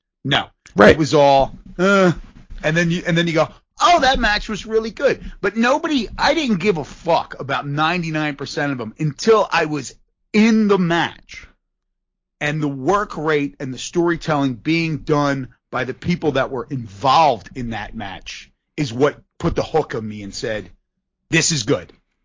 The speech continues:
Speaker 2: Think about
Speaker 1: And
Speaker 2: the
Speaker 1: then you kinda
Speaker 2: A E W
Speaker 1: think back and be like, "Okay, it was all right. It was okay." But the end of it was great. The actual match was great. And that wasn't, had nothing to do with production,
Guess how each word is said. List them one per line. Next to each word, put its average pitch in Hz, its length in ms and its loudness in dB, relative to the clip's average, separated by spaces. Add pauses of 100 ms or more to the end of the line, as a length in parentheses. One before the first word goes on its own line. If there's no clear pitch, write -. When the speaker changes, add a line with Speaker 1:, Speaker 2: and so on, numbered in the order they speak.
(160)
Speaker 2:
Think 208 200 10
about 262 180 12
Speaker 1:
And 175 100 12
Speaker 2:
the 160 60 12
Speaker 1:
then 151 160 12
you 160 60 12
kinda 131 120 10
Speaker 2:
A - 20 12
E - 20 12
W - 100 -6
Speaker 1:
think 156 180 -4
back 135 240 0
and 165 80 -4
be 175 60 0
like, 190 100 -2
"Okay, 202 300 2
it 175 80 2
was 156 120 -4
all 120 140 0
right. 113 160 -4
It 190 80 -2
was 185 120 -6
okay." 135 380 -4
But 147 160 -4
the 170 180 -6
end 185 320 2
of 135 100 0
it 127 100 -6
was 139 140 -10
great. 139 500 -4 (440)
The 147 140 -4
actual 147 540 0
match 131 460 -2
was 117 120 -10
great. 135 360 -4
And 131 120 -8
that 165 180 -4
wasn't, 151 440 0
had 127 240 -10
nothing 143 300 -6
to 127 60 -8
do 139 100 -4
with 117 120 -6
production, 139 840 -4